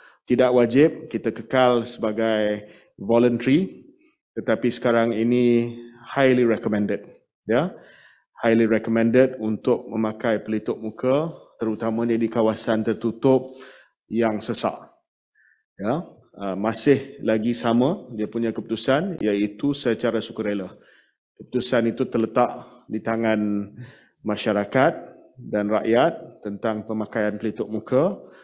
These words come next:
tetapi saya sebagai Menteri Kesihatan dan juga Kementerian Kesihatan Malaysia sangat mengesyorkan pemakaian pelitup muka di kawasan yang sesak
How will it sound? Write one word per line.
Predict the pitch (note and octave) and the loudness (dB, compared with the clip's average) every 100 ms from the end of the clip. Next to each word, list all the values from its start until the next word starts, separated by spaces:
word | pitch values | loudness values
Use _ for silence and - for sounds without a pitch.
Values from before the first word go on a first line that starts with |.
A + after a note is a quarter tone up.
| _ - | _ -14
tetapi | G#2 G#2+ G#2+ | -6 -4 -4
saya | G#2+ A2 | -2 0
sebagai | A2 A2 G#2+ G#2 | 0 -2 -2 -2
Menteri | G#2 A2 | -4 -6
Kesihatan | G#2+ A2 G#2+ - C3 D3 D#3+ D3+ - | -4 -4 -4 0 0 0 -4 -8 -4
dan | G#2 | -2
juga | G2+ G2+ - | -2 -2 -4
Kementerian | B2+ C3+ C3 C#3 A#2 | 0 0 4 2 2
Kesihatan | A2+ B2+ A#2 A2+ G2 F#2+ | -2 -2 -2 -2 -6 -6
Malaysia | - G#2+ A2 - G2 - - - - - _ | -4 -2 -2 -2 -4 -6 -20 -20 -20 -20 _
sangat | - A#2+ C3 A#2 | -2 2 2 0
mengesyorkan | A#2+ A#2 - A2 A2 F#2+ - _ _ _ _ _ _ | -2 -4 -2 -2 -2 -8 -10 _ _ _ _ _ _
pemakaian | G2+ G#2 G#2+ A2 G#2+ G#2+ | -6 -4 -2 0 0 0
pelitup | A2 G2+ G2+ | -4 -6 -10
muka | G#2+ - B2+ | -6 0 2
di | C3+ B2 | 2 0
kawasan | G#2+ G#2 - A2+ G#2+ | 2 0 -2 -2 -2
yang | G#2 G#2+ G#2 G2+ G2+ | 0 -2 -2 -6 -8
sesak | - G#2+ - A#2+ | -8 -6 0 2